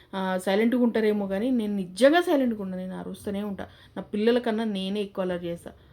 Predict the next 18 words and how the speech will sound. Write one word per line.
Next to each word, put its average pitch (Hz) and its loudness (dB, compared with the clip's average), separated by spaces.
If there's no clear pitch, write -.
అది 185 -4
మీకు 185 -2
అర్థమైన 202 0
నాడు 214 0
నా 285 2
వీడియోలు 214 2
మీకు 233 0
అర్థమైంది. 185 -4
ఆమ్, 180 -4
ప్రతిదానికి 233 4
ఓవర్ 247 10
రియాక్ట్ 285 4
అయిపోతావా 214 2
అని 202 -2
చెప్పి 190 -6
మాట్లాడేటోళ్ళకి 185 -4
నేను 196 -4
నిజంగా 247 -4